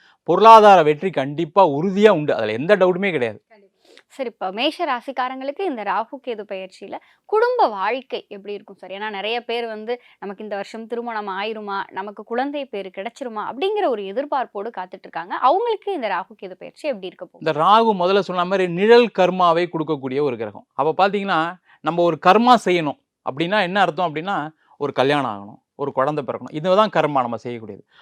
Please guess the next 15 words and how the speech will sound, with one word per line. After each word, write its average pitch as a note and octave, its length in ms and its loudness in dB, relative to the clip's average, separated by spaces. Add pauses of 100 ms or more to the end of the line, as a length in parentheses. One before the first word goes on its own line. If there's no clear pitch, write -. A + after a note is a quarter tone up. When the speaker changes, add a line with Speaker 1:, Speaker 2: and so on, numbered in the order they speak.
(120)
Speaker 1:
அப்ப G#3+ 300 4
அந்த E3 280 2
பதினோராம் A#3+ 640 6
இடத்துல G3 300 4
இருக்கக்கூடிய D#3 500 -2
ராகு E3+ 420 4 (380)
நீங்க A#3+ 520 2 (100)
எதிர்பார்த்த G3+ 760 6
வரன், C#3 280 4 (560)
நிறைய E3 340 4
மேஷராசி G3 520 2
அன்பர்களுக்கு E3 320 -2
என்ன F#3 120 0
எக்ஸ்பெக்டேஷன் D3+ 540 -6
இருக்குன்னா, D#3+ 280 -4